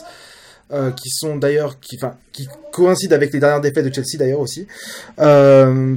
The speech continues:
t'as un joueur qui, voilà, qui n'arrive plus à se placer, euh, correctement, qui s'est, voilà, on s-, on n'arrive plus trop à, retrou-, à retrouver que ce soit en attaque ou en défense. Euh, il a plus du tout la, voilà, la, la, la même vista que, qu'il avait avec, euh,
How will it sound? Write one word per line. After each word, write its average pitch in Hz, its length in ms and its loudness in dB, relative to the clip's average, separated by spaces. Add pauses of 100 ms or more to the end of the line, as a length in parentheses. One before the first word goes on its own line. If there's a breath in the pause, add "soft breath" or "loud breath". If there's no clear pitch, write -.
t'as 143 100 -2
un 143 100 -2
joueur 190 200 -2
qui, - 160 -12
voilà, 156 180 2
qui - 180 -16
n'arrive 131 220 -6
plus 190 160 -4
à 175 40 0
se 180 80 -12
placer, 180 520 -2
euh, 147 120 -4
correctement, 156 640 -8
qui - 140 -20
s'est, 127 240 -12 (380)
voilà, 160 180 -4
on 151 100 -8
s-, 135 240 -12 (180)
on 156 60 -18
n'arrive 156 240 -6
plus 196 120 -10
trop 165 280 -2
à, 151 60 0
retrou-, 147 280 -2
à 147 60 -2
retrouver 156 360 -6
que - 80 -14
ce 135 60 -16
soit 139 180 -10
en 147 40 -6
attaque 151 260 -8
ou - 40 -8
en 135 40 -10
défense. 151 380 -10 (680 loud breath)
Euh, 131 840 -6 (960)
il 170 100 -10
a 165 60 -4
plus 196 160 -12
du 202 60 -10
tout 208 120 -12
la, 151 240 -4
voilà, 156 300 -4
la, 131 180 -10
la, 131 140 -12
la 135 100 -14
même 156 280 -12
vista 156 420 -10
que, 139 220 -10
qu'il 135 180 -12
avait 139 180 -6
avec, 131 260 -8
euh, 117 260 -6